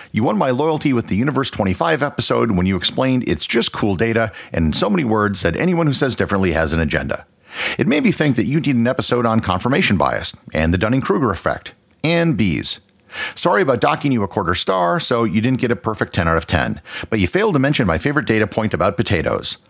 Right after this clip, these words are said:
One in four people would not exist today if it had not been for the existence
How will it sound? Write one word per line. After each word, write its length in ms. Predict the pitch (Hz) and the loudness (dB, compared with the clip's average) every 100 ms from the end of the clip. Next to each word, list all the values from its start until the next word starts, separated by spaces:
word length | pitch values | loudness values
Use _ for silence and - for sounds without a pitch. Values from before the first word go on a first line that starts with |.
| _ - | _ -6
One 280 | 117 208 190 | 0 2 2
in 100 | 107 | 0
four 240 | 151 170 | 0 -2
people 320 | - 127 123 | 0 -2 2
would 140 | 92 80 | 2 2
not 160 | 135 | 2
exist 280 | 127 113 98 | 2 0 0
today 360 | - 80 76 - | 0 0 0 -4
if 120 | 85 | -4
it 60 | 82 | 0
had 120 | 82 | 0
not 180 | 175 - | 0 0
been 220 | 101 92 | 0 0
for 100 | 135 | 0
the 80 | 160 | -2
existence 540 | 139 85 - 73 - | -2 -4 -2 -2 -4